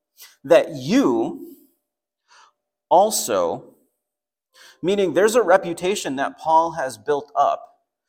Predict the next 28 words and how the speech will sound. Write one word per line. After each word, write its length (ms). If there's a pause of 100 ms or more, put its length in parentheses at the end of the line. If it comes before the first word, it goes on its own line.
(220)
that 140
they 100
have 360
of 260
him. 220
They've 220
seen 440
and 180
heard 720 (200)
the 120
stories 500
of 80
how 160
the 120
Holy 280
Spirit 380
has 240
used 340
Paul, 420 (220)
about 160
how 160
churches 600
have 200
started, 800 (260)
the 100
gospel 720
is 260
spreading 720